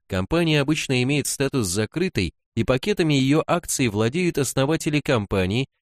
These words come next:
и первоначальные инвесторы. Целью выпуска акций на рынок является привлечение дополнительного финансирования. Именно на этом этапе на сцену выходит К Ц Б Б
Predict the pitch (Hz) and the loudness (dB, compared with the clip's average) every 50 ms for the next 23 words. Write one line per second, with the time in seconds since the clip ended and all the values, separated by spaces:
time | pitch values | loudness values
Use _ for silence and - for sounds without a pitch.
0 | _ - 127 127 - 147 135 127 131 127 127 120 - - 110 95 87 87 87 92 | _ -2 0 2 2 4 4 4 4 2 2 0 0 0 -2 0 0 0 0 0
1 | 101 110 123 139 131 98 - - - 73 71 - _ _ _ _ _ _ _ _ | 0 -2 -2 -2 -2 -2 -4 -4 -6 -8 -8 -8 _ _ _ _ _ _ _ _
2 | _ _ _ - - - 120 120 104 104 104 104 101 104 120 113 - 95 90 - | _ _ _ -4 -2 2 2 4 4 4 4 4 4 4 2 2 2 0 0 0
3 | - 110 - - - 110 101 85 - - - - 85 82 87 92 113 156 156 131 | 0 0 -2 -2 0 -2 -2 -2 -4 -6 -6 -4 -2 -2 -2 0 0 0 0 0
4 | - - _ _ _ _ _ - 98 117 135 175 202 208 196 - - - 151 - | -2 -4 _ _ _ _ _ -4 -2 0 2 2 2 2 2 0 0 -2 0 2
5 | 143 135 120 123 131 123 - - 180 165 156 151 139 123 123 156 151 - 180 180 | 2 2 2 2 2 2 2 2 2 2 4 4 2 2 0 -2 0 0 0 2
6 | 180 180 170 147 - - 101 95 92 95 90 101 104 - - 143 139 151 156 151 | 2 2 2 0 0 -2 -2 0 0 0 0 -2 -2 -2 -2 0 0 0 0 0
7 | - - 113 98 82 73 73 76 71 67 67 _ _ _ _ _ _ _ _ - | -2 0 0 0 0 -2 -4 -4 -4 -6 -8 _ _ _ _ _ _ _ _ -4
8 | - 107 110 117 117 120 123 123 131 143 165 185 170 139 - 90 87 87 87 - | 0 0 2 2 2 2 2 2 2 2 2 2 2 0 0 -2 -2 -2 -2 -2
9 | - 160 156 - - 127 110 110 104 - - - - 156 165 156 135 107 95 101 | 0 -2 0 0 0 0 2 2 0 0 0 -2 -2 -2 0 0 0 0 0 -2
10 | 98 - 147 135 127 127 - - - 143 131 - - - - 127 151 156 143 139 | 0 0 0 2 2 0 -2 0 -2 -2 0 0 -2 -2 0 0 0 0 2 2
11 | 147 135 107 | 2 2 2